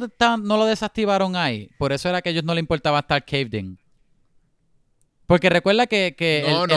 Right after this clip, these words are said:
Speaker 1: el
Speaker 2: ellos
Speaker 1: actor
Speaker 2: no
Speaker 1: que hace de
Speaker 2: no había
Speaker 1: Kikas,
Speaker 2: nada
Speaker 1: no me
Speaker 2: ahí.
Speaker 1: acuerdo el actor de hace que Kikas, él dice
Speaker 2: Ajá,
Speaker 1: que
Speaker 2: sí.
Speaker 1: no hay forma de salir, pero, pero hay que, hay que,
Speaker 2: Sí, sí.
Speaker 1: no lo mates todavía, que todavía no lo hemos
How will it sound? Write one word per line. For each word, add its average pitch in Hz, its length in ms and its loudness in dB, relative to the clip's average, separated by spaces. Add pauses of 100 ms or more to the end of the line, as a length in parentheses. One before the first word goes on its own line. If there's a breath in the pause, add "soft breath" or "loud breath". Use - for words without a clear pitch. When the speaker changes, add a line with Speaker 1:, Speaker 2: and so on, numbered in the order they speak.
Speaker 1:
el 160 60 6
Speaker 2:
ellos 175 140 4
Speaker 1:
actor 170 80 6
Speaker 2:
no 180 60 2
Speaker 1:
que 208 60 2
hace 214 160 0
de 220 100 2
Speaker 2:
no - 60 -2
había 151 220 2
Speaker 1:
Kikas, 156 80 4
Speaker 2:
nada 147 140 2
Speaker 1:
no 180 40 2
me 170 80 2
Speaker 2:
ahí. 160 60 2
Speaker 1:
acuerdo 170 180 -2
el 165 80 0
actor 160 220 -4
de 156 80 -4
hace 147 100 -6
que 143 120 -8
Kikas, 131 340 -10 (220 soft breath)
él 156 140 -2
dice 208 180 2
Speaker 2:
Ajá, 135 100 4
Speaker 1:
que 170 200 2
Speaker 2:
sí. 151 60 -6
Speaker 1:
no 147 60 0
hay 160 60 0
forma 185 320 -2
de 185 80 0
salir, 151 500 -4 (500)
pero, 135 460 0
pero 123 240 -2
hay 127 140 -2
que, 151 240 -4
hay 131 160 -6
que, 143 340 -2
Speaker 2:
Sí, 127 100 -8
sí. 123 100 -16
Speaker 1:
no 143 140 4
lo 175 60 6
mates 214 220 4
todavía, 220 320 4
que 175 100 -4
todavía 143 360 -2
no 170 100 -2
lo 180 60 2
hemos 170 280 0